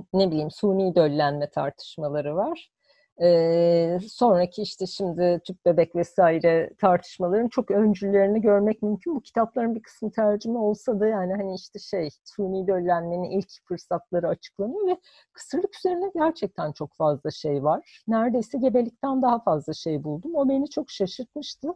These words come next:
Belli ki, e, daha fazla alıcısı var kısırlığın. Bir problem de aslında çocuk sahibi olmayı isteyip olamamak da başka bir problem, olmayı istemezken hamile kalmak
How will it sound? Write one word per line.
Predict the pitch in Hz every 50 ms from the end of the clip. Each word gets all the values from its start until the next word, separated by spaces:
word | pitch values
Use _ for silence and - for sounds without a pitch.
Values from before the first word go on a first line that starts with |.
| _ _ _ _ _ _ - _ _ -
Belli | 185 240 240 254 339 427 427
ki, | - - - - 392 403 440 403 466 440
e, | 190 180 180 180 175 180 180 185 185 170
daha | 196 180 202 370
fazla | 370 - 349 240 196 165 - 156
alıcısı | 156 156 151 151 135 147 - _ - 160
var | 156 147 143 -
kısırlığın. | - - - - 180 160 147 147 156 170 196 302 392 381 330
Bir | 233 220 220
problem | _ - 240 220 208 214 240 208 240 262 311
de | 262 180
aslında | 143 143 - - - 165 160 156
çocuk | - - 170 - - -
sahibi | - - 190 185 185 170 175
olmayı | 175 175 175 175 175 180 180 180
isteyip | 180 180 _ - - 190 185 -
olamamak | 202 196 196 202 208 170 160 151 - _ _ -
da | 151 143 131 -
başka | 156 139 - - - 147 139
bir | 143
problem, | - _ - 165 151 143 156 156 151 151
olmayı | - 160 156 147 147 156 156 160 156 165 151
istemezken | - 120 - _ - 165 160 151 151 - _ - 151 147 147 147 _ _ _ _ _ _ _ -
hamile | 175 170 160 165 165 165 165
kalmak | - - 175 160 156 160 156 156